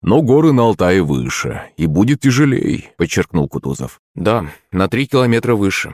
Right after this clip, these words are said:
улыбнулся я. «Ну и ладно, мы возьмём с собой защитные артефакты. Горная болезнь точно нам не грозит». Батя удивлённо посмотрел на меня.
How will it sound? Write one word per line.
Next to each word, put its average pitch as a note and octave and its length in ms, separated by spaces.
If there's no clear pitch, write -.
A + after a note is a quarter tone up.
улыбнулся D#2+ 520
я. C2+ 200
«Ну G2+ 200
и E3+ 40
ладно, C#3+ 380
мы A2+ 140
возьмём D3 320
с - 60
собой G#2 200
защитные G2 480
артефакты. D#2+ 560
Горная D3 400
болезнь C#3 380
точно D3 380
нам F2 180
не E2+ 80
грозит». F2 400
Батя F3 300
удивлённо D3 460
посмотрел F#2 480
на F2 80
меня. F2 340